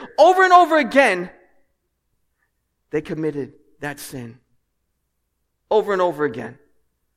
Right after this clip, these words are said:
You don't commit blasphemy of the Holy Spirit by accident. That holds some of us, some of us hostage.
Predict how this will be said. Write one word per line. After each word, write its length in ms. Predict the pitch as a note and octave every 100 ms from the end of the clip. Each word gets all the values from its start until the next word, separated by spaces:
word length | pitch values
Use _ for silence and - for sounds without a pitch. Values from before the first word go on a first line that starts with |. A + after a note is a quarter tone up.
| _
You 120 | C#3+
don't 380 | D#3 F#3+ G#3+ -
commit 360 | F3+ E3+ F3+ -
blasphemy 420 | D3+ D3+ - D#3+
of 40 |
the 80 | C#3+
Holy 240 | D3+ D3+
Spirit 400 | C#3+ - D3+ D3 - - _ _
by 300 | A#2+ C#3+ C3
accident. 580 | B2+ B2 - - A#2+ A2 _ _ _ _ _ _ _ _ _ _ _ _ _ _ _ _ _ _ _ _ _ -
That 160 | C3+
holds 260 | D#3+ F3 D3
some 240 | - E3
of 140 | C3+ B2
us, 320 | A#2+ - - _ _ _ _ _ _ _ _ _
some 260 | - D3
of 140 | C3+ B2
us 160 | A#2+
hostage. 680 | - D#3 D#3 - - - -